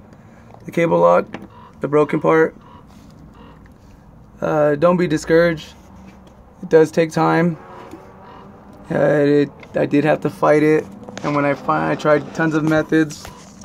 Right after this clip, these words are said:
I've t-, stuck needle nose pliers on the inside. I even stuck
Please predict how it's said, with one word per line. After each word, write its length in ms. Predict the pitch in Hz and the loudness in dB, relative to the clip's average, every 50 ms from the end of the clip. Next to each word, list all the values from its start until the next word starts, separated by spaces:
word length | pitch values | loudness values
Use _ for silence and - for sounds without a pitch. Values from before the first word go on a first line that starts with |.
| - - - - - - - - - - - - - - - - - - | -20 -20 -20 -20 -20 -20 -18 -18 -20 -20 -20 -20 -20 -20 -20 -20 -14 -8
I've 200 | - 143 135 - | -6 -6 -6 -4
t-, 220 | - 151 147 147 143 | 0 0 0 0 0
stuck 420 | - - - 156 160 156 - - | -2 -2 -2 -2 -2 -2 -4 -4
needle 240 | 151 156 156 160 156 | 0 0 2 2 2
nose 200 | 156 156 156 156 | 2 2 0 -2
pliers 460 | - - 156 151 151 156 160 160 151 | -2 -2 0 2 2 2 2 2 0
on 120 | 156 160 | 0 0
the 60 | 160 160 | 0 0
inside. 460 | 160 160 156 - 165 160 160 160 156 | 0 -2 -2 -2 -2 0 0 0 0
I 80 | 156 151 | 0 -2
even 180 | 151 151 156 156 | -2 -4 -4 -6
stuck 320 | - - - - - 160 | -4 -2 0 0 0 0